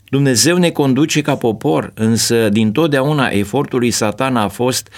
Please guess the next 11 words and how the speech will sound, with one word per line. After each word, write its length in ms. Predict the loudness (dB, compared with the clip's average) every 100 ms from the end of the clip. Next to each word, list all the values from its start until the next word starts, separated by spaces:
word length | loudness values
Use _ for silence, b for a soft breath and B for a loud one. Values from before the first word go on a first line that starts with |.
| B B
de 120 | 0
a-i 100 | 2
determina 640 | 2 0 2 2 2 0
pe 140 | 0 0
unii 300 | 2 0 2
dintre 360 | 2 2 0
noi 460 | 2 2 2 0 -2
să 300 | -2 0 0
așeze 640 | -2 -2 0 0 0 0
judecata 640 | 0 0 0 -2 -4 -4 -6
proprie 640 | -2 -2 -2 -2 0 -2